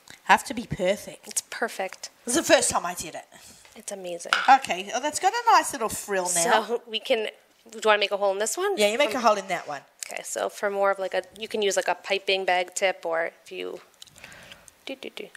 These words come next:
Speaker 2: Okay, so, like, now it's a, <laughs> it looks
Speaker 1: Okay.
Speaker 2: like a donut, okay?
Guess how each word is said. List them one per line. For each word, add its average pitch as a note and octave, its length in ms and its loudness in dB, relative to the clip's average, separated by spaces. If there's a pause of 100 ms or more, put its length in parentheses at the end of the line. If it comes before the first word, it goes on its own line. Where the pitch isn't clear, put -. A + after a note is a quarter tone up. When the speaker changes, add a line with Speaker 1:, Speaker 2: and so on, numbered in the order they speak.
(300)
Speaker 2:
Okay, G3 220 -2
so, A3 200 0
like, A3 260 -4
now A#3 180 2
it's - 180 -2
a, B3 220 -2
<laughs> - 800 -6
it F#3 100 10
looks E4+ 160 4
Speaker 1:
Okay. A4 120 6
Speaker 2:
like - 60 2
a G4+ 40 8
donut, C4 300 6
okay? C4 340 -2